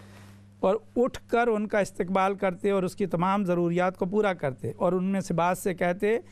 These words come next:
"जब भी आपको कोई ज़रूरत हो तो आप ना आया करें, मुझे लिख कर भेज दिया करें, कोई पैगाम्बर भेज दिया करें,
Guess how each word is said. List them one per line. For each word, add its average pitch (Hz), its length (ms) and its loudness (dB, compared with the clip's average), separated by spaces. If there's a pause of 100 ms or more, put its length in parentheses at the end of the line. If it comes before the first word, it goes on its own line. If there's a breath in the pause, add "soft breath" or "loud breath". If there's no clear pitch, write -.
(240 loud breath)
"जब 208 240 0
भी 277 160 2
आपको 220 360 0
कोई 202 220 0
ज़रूरत 175 460 0
हो 185 180 2
तो 175 260 0
आप 196 320 0
ना 240 160 2
आया 185 200 2
करें, 170 220 0
मुझे 190 280 0
लिख 202 220 -2
कर 233 120 0
भेज 185 220 0
दिया 165 220 0
करें, 143 280 -2
कोई 214 180 2
पैगाम्बर 202 560 0
भेज 185 220 0
दिया 175 200 0
करें, 135 320 -2